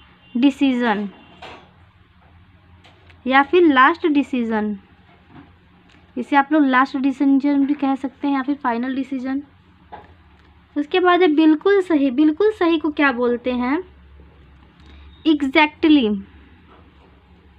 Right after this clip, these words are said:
या फिर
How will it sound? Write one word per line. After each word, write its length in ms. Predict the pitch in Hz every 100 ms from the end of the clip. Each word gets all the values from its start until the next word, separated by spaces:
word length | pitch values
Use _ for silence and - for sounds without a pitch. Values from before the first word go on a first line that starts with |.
| _ _ _ _ _ _ _ _ _ _ _ _ _ _ _ _ - - - - _ _ _ -
या 180 | 240 277
फिर 380 | 294 359 415